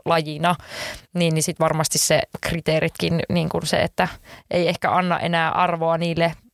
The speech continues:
perusasioille, mitkä on jo niin kuin tavallaan voittanut ja pitää itsestäänselvyyksinä, niin, niin sitten sieltä sen,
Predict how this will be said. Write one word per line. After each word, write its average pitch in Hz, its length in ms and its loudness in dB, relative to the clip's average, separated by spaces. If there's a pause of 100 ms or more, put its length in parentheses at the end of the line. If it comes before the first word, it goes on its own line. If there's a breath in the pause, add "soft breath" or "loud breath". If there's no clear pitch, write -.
perusasioille, 156 680 0
mitkä 160 280 -2
on 160 160 0
jo 160 200 0 (200 loud breath)
niin 165 100 2
kuin 165 100 -4
tavallaan 160 360 0
voittanut 156 440 0
ja 156 80 0
pitää 160 220 0
itsestäänselvyyksinä, 151 1040 0 (260)
niin, 165 200 2
niin 160 160 0
sitten 165 340 0 (420 loud breath)
sieltä 165 360 0
sen, 160 200 2